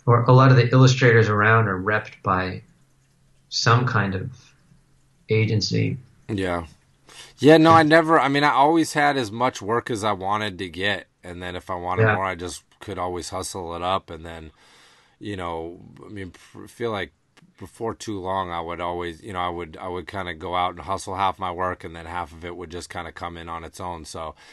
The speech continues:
Speaker 2: and because I was, I'm always, like, doing other wacky projects on the side, I mean, like, pretty much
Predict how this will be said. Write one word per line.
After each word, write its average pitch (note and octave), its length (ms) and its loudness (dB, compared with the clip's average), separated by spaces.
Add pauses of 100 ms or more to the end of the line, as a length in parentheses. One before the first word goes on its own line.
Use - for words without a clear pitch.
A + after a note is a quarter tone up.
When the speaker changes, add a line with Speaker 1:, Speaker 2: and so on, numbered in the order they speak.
(120)
Speaker 2:
and A#2+ 160 -4
because C3 280 0
I C3+ 80 4
was, A2+ 320 -2
I'm A2 160 -2
always, G#2+ 440 -2
like, F2 280 -6
doing G2 260 -8
other F#2 200 -4
wacky F2+ 340 -6
projects F#2+ 400 -6
on G2 100 -6
the E2+ 100 -10
side, F#2+ 360 -2
I F#2+ 40 -10
mean, F2+ 180 -10
like, E2 220 -10 (460)
pretty B2 180 -2
much G#2 320 -4